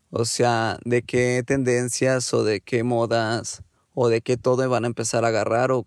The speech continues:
qué les va a empezar a gustar. Lo que le gusta a cada niño es diferente y lo que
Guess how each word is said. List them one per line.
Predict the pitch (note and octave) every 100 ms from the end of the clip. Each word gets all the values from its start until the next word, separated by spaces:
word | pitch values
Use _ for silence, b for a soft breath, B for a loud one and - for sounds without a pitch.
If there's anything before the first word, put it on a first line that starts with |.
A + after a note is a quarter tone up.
| _
qué | B2
les | A2 A2
va |
a | G2+
empezar | G#2+ A2 G#2
a |
gustar. | F#2+ F#2+ - B2 C#3 - _ _
Lo | - B2+
que | B2 C3
le |
gusta | C3 D3+ E3+
a |
cada | - C#3
niño | C3+ C3 C3
es | B2+
diferente | B2 A2+ G2 G#2 B2+
y | C#3
lo | A2
que | - D#2+